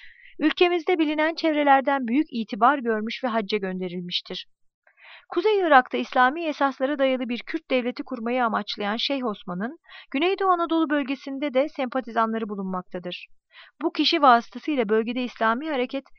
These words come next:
canlandırılmaya çalışılmaktadır. Bölücü terör örgütünün yan kuruluşu olan Kürdistan İslam Hareketi'nin hac organizasyonu yaparak hacca personel göndermesi,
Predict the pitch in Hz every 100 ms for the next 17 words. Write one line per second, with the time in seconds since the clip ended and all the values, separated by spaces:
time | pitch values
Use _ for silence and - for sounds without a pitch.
0 | - 226 233 226 220 214 214 202 202 214
1 | 190 196 190 185 - 185 185 - _ _
2 | _ _ - - - 247 285 320 392 311
3 | 370 370 339 - 320 320 294 233 294 311
4 | 302 277 - 277 262 269 269 220 247 302
5 | 285 - 311 302 262 262 - 247 240 -
6 | 311 - 247 240 240 247 - 269 302 269
7 | 208 214 220 226 294 - 214 - 226 262
8 | 285 226 190 180 170 170 - 320